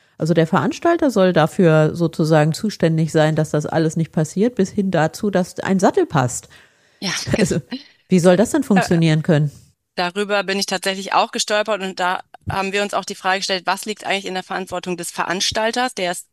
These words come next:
Speaker 2: auch gemäß L P O, ähm, dazu verpflichtet, die Rahmenbedingungen für die pferdegerechte Durchführung einer, eines Turniers zu schaffen, ganz klar. Da muss er sich an die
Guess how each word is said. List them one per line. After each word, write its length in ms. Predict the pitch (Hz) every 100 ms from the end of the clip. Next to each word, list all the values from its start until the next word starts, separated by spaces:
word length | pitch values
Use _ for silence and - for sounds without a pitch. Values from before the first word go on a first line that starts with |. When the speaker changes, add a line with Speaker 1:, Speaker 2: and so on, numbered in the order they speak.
| -
Speaker 2:
auch 160 | 165
gemäß 300 | - 180 175
L 140 | - 170
P 120 | 170
O, 300 | - 214 247 - - - -
ähm, 180 | - 185
dazu 240 | 185 180 185
verpflichtet, 560 | 180 - 208 - 208
die 80 | 175
Rahmenbedingungen 840 | 170 170 214 233 226 220 233 226 226
für 180 | 214
die 140 | 190 185
pferdegerechte 640 | 185 180 180 175 175 -
Durchführung 560 | 175 175 190 - 175 175
einer, 380 | 175 170 165 165 - - _
eines 260 | - 175 165
Turniers 500 | - 185 208 226 -
zu 100 | -
schaffen, 540 | - 170 185 254 285 370
ganz 260 | - 170 160
klar. 480 | - 196 180 254 370
Da 100 | 233
muss 180 | 190 196
er 120 | 185
sich 180 | 180 190
an 140 | 180
die 200 | 170 170